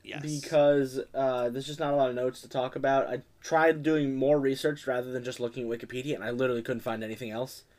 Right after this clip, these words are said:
Speaker 2: besides this,
Speaker 1: Sh-
Speaker 2: these three
Speaker 1: we,
Speaker 2: pieces.
Speaker 1: we don't use Wikipedia. Remember, we just come up with our own
Speaker 2: Oh,
Speaker 1: notes.
Speaker 2: yeah, yeah. Yeah, we don't use Wikipedia at all.
Speaker 1: Come on.
Speaker 2: <laughs>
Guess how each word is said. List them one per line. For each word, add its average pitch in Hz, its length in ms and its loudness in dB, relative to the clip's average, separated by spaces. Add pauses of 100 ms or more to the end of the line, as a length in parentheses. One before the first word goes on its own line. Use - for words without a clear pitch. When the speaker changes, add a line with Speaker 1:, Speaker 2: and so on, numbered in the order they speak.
(260)
Speaker 2:
besides 123 380 0
this, 127 400 -4
Speaker 1:
Sh- - 240 -8
Speaker 2:
these 131 240 -4
three 135 320 0
Speaker 1:
we, 127 80 -6
Speaker 2:
pieces. 151 420 -4
Speaker 1:
we 180 100 2
don't 220 200 4
use 208 220 4
Wikipedia. 220 420 0
Remember, 156 340 4
we 160 140 0
just 175 240 0
come 180 160 -2
up 175 80 2
with 147 100 -6
our 151 80 0
own 156 160 2
Speaker 2:
Oh, 165 160 6
Speaker 1:
notes. 165 100 6
Speaker 2:
yeah, 143 260 4
yeah. 127 400 -2 (440)
Yeah, 123 300 -4 (100)
we 139 60 -8
don't 143 160 -4
use 123 120 -10
Wikipedia 120 420 -6
at 117 40 -6
all. 120 140 -8
Speaker 1:
Come 208 160 -6
on. 127 340 -4
Speaker 2:
<laughs> 170 800 -2